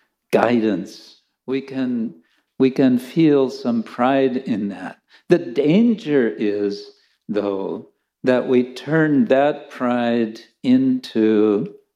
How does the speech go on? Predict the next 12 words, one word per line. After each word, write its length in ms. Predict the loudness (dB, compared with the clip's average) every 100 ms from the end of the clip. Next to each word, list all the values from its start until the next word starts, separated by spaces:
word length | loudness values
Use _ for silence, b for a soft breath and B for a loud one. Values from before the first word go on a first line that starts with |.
| -2
the 140 | -2
false 640 | -2 -2 0 0 -2 -14 -18
type 380 | -6 -6 -6 -10
of 240 | -12 -12
pride, 540 | -10 -6 -2 -4 -4 b b b
which 220 | -2 0
happens 600 | 0 0 2 2 2 0
when? 460 | -4 0 -2 -4 -12 _ b b b
That 200 | 0 0
happens 800 | -2 -2 -2 2 4 4 2 -4 -4
as 300 | -4 -4 -10
soon 600 | -2 2 4 4 2